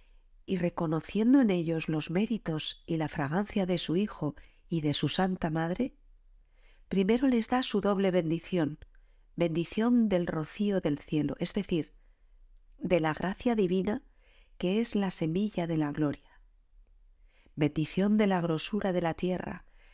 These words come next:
es decir, que este buen Padre les da su pan cotidiano y una suficiente abundancia de bienes de este mundo.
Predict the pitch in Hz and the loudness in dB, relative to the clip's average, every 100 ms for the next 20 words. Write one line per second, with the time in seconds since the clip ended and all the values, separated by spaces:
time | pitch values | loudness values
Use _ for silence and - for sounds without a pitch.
0 | - 190 175 175 - 156 - - - - | -4 -2 0 -2 -2 -4 -6 -18 -18 -4
1 | 185 185 262 262 226 180 - 160 175 208 | -2 0 0 2 2 0 -6 -4 -4 -6
2 | - - - - - 170 175 180 170 - | -8 -20 -20 -20 -6 -4 -2 -2 -2 -2
3 | 151 - 190 - 240 233 208 170 180 208 | -4 -2 -2 0 0 0 0 0 0 -2
4 | 254 - _ - - 190 220 262 - 220 | -4 -10 _ -20 -8 0 2 2 0 -4
5 | 202 226 220 208 185 180 165 196 202 - | -2 0 0 2 2 0 0 0 0 -4
6 | 202 175 180 214 233 214 - 160 - - | -2 0 0 0 0 0 -2 -4 -4 -4
7 | 139 - 156 | -4 -6 -10